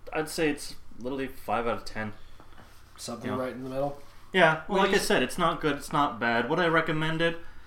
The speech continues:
Speaker 1: Depends on the person. Do they li-, if they like zombie movies? Yeah.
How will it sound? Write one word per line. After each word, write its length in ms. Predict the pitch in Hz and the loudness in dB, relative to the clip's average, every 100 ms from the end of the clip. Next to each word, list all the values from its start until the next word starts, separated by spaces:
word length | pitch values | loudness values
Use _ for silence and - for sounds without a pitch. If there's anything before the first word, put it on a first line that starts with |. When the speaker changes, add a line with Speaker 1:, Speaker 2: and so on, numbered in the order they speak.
| - - - | -16 -14 -8
Speaker 1:
Depends 460 | - 151 160 147 | -6 -2 0 2
on 160 | 127 127 | 2 0
the 40 | 117 | -4
person. 540 | - 110 101 - 98 | -6 -6 -6 -8 -6
Do 120 | 120 | -2
they 100 | 147 | 0
li-, 120 | 143 - | 0 -2
if 120 | - | -2
they 100 | 143 | -2
like 200 | 147 156 | 0 0
zombie 320 | 131 143 156 | 2 2 2
movies? 500 | 170 175 196 196 - - - - - - - | 0 0 -2 -4 -6 -12 -16 -20 -18 -16 -6
Yeah. 420 | 285 104 92 | -2 0 0